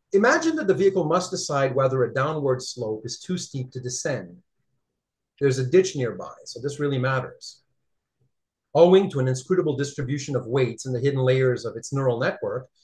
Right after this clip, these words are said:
it decides to go ahead and roll down the steep hill. This, it turns out, was a bad judgment call. So the vehicle tumbles down and falls into the hole.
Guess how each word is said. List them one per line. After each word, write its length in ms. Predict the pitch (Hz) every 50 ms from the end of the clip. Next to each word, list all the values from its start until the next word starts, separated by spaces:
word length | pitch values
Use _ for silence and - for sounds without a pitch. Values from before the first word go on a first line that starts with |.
| _ _ -
it 120 | - 196
decides 380 | 226 - - 254 269 262 - -
to 60 | -
go 240 | 175 190 202 196 202
ahead 420 | 175 151 135 120 120 120 131 131 - _ _ _ _ -
and 180 | 151 151 147
roll 220 | 160 170 175 151 -
down 220 | 143 139 139 135
the 60 | 127
steep 320 | 127 - - 139 123 - -
hill. 240 | 123 - - - _ _ _ _ _ _ _ _ _ _ _ _ _ _ _ _ _ _ _ -
This, 220 | 135 160 175 170 196
it 120 | 202 -
turns 240 | 160 156 156 143 135
out, 320 | 127 117 113 113 113 - _ _ _ _ _ _ -
was 140 | 147 131 107
a 80 | - -
bad 260 | 117 110 107 104 104
judgment 460 | 131 147 165 127 131 120 104 101 -
call. 260 | - 78 85 - - _ _ _ _ _ -
So 160 | - - -
the 100 | 127 127
vehicle 360 | 127 165 175 170 165 135 123
tumbles 440 | - 165 170 175 156 156 147 123 117
down 400 | 120 113 110 110 107 107 107 107 _ _ _ _ -
and 160 | 131 131 127
falls 320 | - 135 123 120 113 113 120
into 180 | 110 - 120
the 100 | 107 -
hole. 340 | - - - 117 98 - -